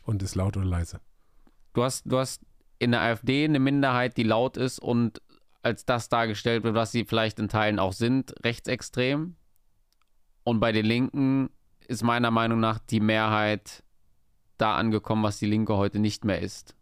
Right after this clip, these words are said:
Speaker 2: Und die wenigen Stimmen, die noch da sind, reichen für mich nicht aus, um da meine Hoffnung noch in diese Partei zu setzen.
Speaker 1: Hm, aber vielleicht macht Sarah
Speaker 2: Leider.
Speaker 1: demnächst ihre eigene Partei.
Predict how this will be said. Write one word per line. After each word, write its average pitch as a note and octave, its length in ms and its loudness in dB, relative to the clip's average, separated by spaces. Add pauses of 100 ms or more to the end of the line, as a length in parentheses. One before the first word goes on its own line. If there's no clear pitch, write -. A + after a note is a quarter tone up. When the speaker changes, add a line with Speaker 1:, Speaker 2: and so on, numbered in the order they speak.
(120)
Speaker 2:
Und A2 180 -2
die G#2 120 2
wenigen A#2 360 0
Stimmen, A#2 320 0
die A2+ 80 2
noch G#2 200 0
da A2 260 0
sind, A#2 240 -2
reichen A2 320 -2
für - 100 -4
mich A2+ 240 0
nicht A2 200 -2
aus, G#2 280 0
um G2+ 140 -2
da G2+ 80 2
meine G2+ 220 2
Hoffnung G2+ 280 -2
noch F#2+ 140 0
in G2+ 60 -2
diese F#2+ 160 -4
Partei F#2+ 280 -2
zu F#2+ 160 -6
setzen. A#2 420 -10 (300)
Speaker 1:
Hm, A2 220 -8 (100)
aber G#2 180 -4
vielleicht G2+ 280 -4
macht G2+ 200 -6
Sarah G2 160 -2
Speaker 2:
Leider. G2+ 280 4
Speaker 1:
demnächst G2 300 0
ihre F#2+ 320 -2
eigene G2+ 260 -2
Partei. F2 340 -4